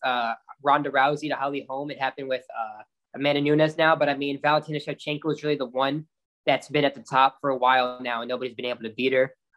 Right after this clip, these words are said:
Um, and then Rose Namajunas has recently became one of the best as well. So we'll see.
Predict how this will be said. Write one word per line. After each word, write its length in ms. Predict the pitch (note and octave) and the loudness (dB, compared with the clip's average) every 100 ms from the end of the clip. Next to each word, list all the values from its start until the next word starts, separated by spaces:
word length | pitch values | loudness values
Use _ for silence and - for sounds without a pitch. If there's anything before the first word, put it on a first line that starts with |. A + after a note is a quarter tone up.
| - | 0
Um, 400 | B2+ A#2 G#2 G#2+ | 2 2 -2 -6
and 100 | B2 | -2
then 160 | B2+ B2 | -2 0
Rose 220 | C#3+ D3 | 0 2
Namajunas 500 | C#3+ B2+ C3+ C3+ - | 2 2 0 -2 -6
has 80 | A2+ | -8
recently 360 | B2 A#2+ B2+ A#2+ | -8 -6 -6 -6
became 360 | A2+ - A#2+ | -2 0 2
one 80 | A#2 | 2
of 40 | |
the 60 | A#2 | 2
best 260 | A2+ A2+ B2 | 2 2 0
as 100 | A2 | 2
well. 220 | A#2 A2+ | 4 4
So 160 | A2 A#2 | 2 -4
we'll 160 | B2 | -4
see. 280 | C3 - C3+ | -4 -2 0